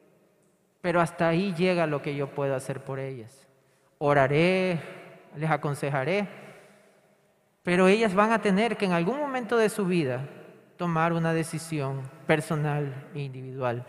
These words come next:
En algún momento del camino, Jesús les encontrará y les llamará también a ellas al arrepentimiento. No nos engañemos.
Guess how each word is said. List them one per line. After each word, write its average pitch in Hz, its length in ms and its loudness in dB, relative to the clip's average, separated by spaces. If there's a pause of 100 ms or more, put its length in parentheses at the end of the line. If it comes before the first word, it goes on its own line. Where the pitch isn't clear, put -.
(320)
En 175 140 2
algún 180 320 4
momento 226 420 0
del 208 200 2
camino, 190 500 2 (500)
Jesús 214 460 -6
les 185 200 2
encontrará 156 1200 0
y 170 100 -4
les 170 200 0
llamará 165 440 0
también 135 440 -4
a 139 100 0
ellas 110 560 -6 (840)
al 131 160 -4
arrepentimiento. 120 880 -4 (1400)
No 127 160 -8
nos 165 180 -2
engañemos. 190 600 0